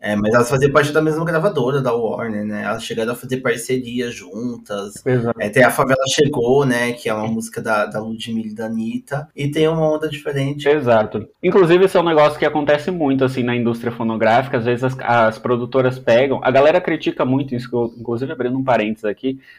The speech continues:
Speaker 2: que a galera critica muito como funciona a máfia, entre aspas, do K-pop, né? Que você pega lá uma escola de pessoas e fica lá tentando ver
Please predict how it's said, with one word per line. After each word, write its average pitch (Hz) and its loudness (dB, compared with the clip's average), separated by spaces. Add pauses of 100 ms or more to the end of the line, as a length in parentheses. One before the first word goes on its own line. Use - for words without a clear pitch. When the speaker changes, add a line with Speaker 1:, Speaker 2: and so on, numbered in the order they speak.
Speaker 2:
que 131 2
a 127 6
galera 135 6
critica 135 -4
muito 139 -4
como 147 -2
funciona 131 0
a 113 4
máfia, 110 0
entre 113 -2
aspas, 110 0
do 117 -4
K-pop, 120 0
né? 98 -12
Que 101 -10
você 98 -10
pega 104 0
lá 98 0
uma 101 -10
escola 101 -2
de - -14
pessoas 131 -2
e 113 -10
fica 123 -4
lá 117 2
tentando 117 -4
ver 117 -4